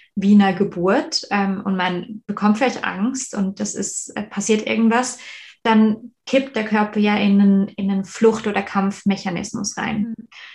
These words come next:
Speaker 1: Ähm, das heißt, er baut ganz viel Energie auf, äh, die, die Muskeln fangen sich an anzuspannen, das Herz fängt schneller an zu pumpen. Und das macht der Körper, diese Energie aufzubauen, damit er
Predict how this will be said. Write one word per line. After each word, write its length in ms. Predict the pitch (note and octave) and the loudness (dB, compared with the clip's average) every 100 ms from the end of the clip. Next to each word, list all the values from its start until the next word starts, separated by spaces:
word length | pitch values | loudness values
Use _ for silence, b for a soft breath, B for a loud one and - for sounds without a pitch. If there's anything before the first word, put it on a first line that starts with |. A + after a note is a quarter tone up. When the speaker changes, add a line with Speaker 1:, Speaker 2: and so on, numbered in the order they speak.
| B - | B -2
Speaker 1:
Ähm, 220 | A3 G#3 | 4 4
das 160 | G#3 | 2
heißt, 220 | A3+ A#3 A#3+ | 0 0 -2
er 80 | |
baut 240 | A3 G#3 G3+ | 0 0 0
ganz 200 | A3+ - | -2 -2
viel 100 | A#3+ | 0
Energie 440 | G3+ G3+ A3+ C#4+ | 0 0 -2 -2
auf, 380 | A3+ A#3+ C#4+ - | 0 -2 -4 -8
äh, 220 | G3 G3 G3+ - | -6 -6 -8 -12
die, 260 | G3+ G3 - _ | -8 -8 -10 _
die 140 | F3+ F3+ | -6 0
Muskeln 460 | A#3+ C#4 - A#3+ | 2 0 0 -2
fangen 220 | A#3 G#3+ | 2 2
sich 200 | G#3+ A3 | 2 -2
an 100 | G#3 | -2
anzuspannen, 600 | - G#3 G3+ G#3 - F#3+ | 0 0 0 -4 -8 -10
das 180 | F#3+ - | -10 -6
Herz 220 | A#3+ A#3 | -4 -4
fängt 240 | - G#3+ G#3+ | -2 -2 0
schneller 260 | G#3+ G3 | 0 0
an 140 | - G3 | -2 -6
zu 120 | - | -8
pumpen. 500 | - F#3+ G3+ - G3+ B B B | -6 -6 -6 -8 -8 B B B
Und 80 | G#3+ | 0
das 140 | A3 | 2
macht 280 | A3 B3 - | 2 0 -2
der 100 | A#3+ | -6
Körper, 420 | A3 G3 G3 G3+ | -2 0 -2 -2
diese 220 | A3 G#3 G3+ | -4 -4 -2
Energie 340 | G3 G3 G#3+ | -2 0 0
aufzubauen, 640 | A#3+ C4 - A#3 G3+ G3+ | 0 -2 -6 -4 -2 0
damit 420 | G3+ G3 G#3+ A3 - - | 2 2 2 0 -12 -8
er 260 | G3+ G3+ | -6 -6